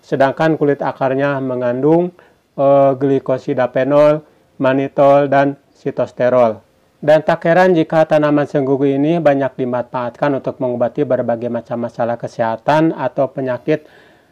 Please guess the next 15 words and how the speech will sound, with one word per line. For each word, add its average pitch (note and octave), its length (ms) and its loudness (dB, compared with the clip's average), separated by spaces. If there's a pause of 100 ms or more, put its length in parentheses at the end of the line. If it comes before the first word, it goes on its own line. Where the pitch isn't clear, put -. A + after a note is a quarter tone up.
(160)
Eh, D#3 320 6
berikut E3 400 0
ini F#3 160 4
adalah D#3+ 320 4
manfaat C#3+ 480 -2
tanaman C3 240 -2
senggugu B2+ 640 -2
untuk B2 240 -8
kesehatan. B2 560 -2 (960)
Eh, D#3 240 6
yang D#3+ 160 2
pertama E3 480 2
adalah D#3 240 6
bahan D3 320 0
utama D3 400 0